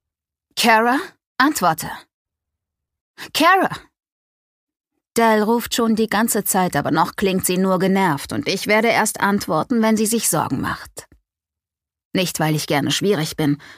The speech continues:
obwohl das auch der Fall ist, sondern weil ihre Sorge, eine Mission könnte fehlschlagen, genauso klingt wie die Sorge um mich.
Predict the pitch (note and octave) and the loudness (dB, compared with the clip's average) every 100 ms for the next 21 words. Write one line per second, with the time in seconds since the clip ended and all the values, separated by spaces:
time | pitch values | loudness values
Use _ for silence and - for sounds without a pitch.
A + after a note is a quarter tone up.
0 | - - - A3 A#3+ A#3 - A3+ F3 D#3 | -20 -12 -8 -4 -2 2 2 2 -2 0
1 | E3 D3+ - - - - _ - A#3 B3 | 0 0 -4 -6 -20 -20 _ -2 0 2
2 | C#4 C4+ C4+ A3+ A3 G3+ F#3 F#3+ G#3+ B3+ | 2 0 0 0 0 0 2 2 2 0
3 | A3 G3+ G3 - A3+ C4+ C#4+ E3+ C#3 - | 2 2 0 0 0 0 0 -2 -4 -6
4 | C#3 D3 - D#3+ F3 F3+ E3 E3+ F#3+ A3+ | -4 -2 -2 0 0 0 0 0 0 0
5 | C#4 - C4+ - A#3+ G#3+ E3 D#3 E3 - | -2 -2 -4 -2 -2 0 2 0 0 0
6 | F3+ C#3+ - - - | 0 -2 -6 -16 -16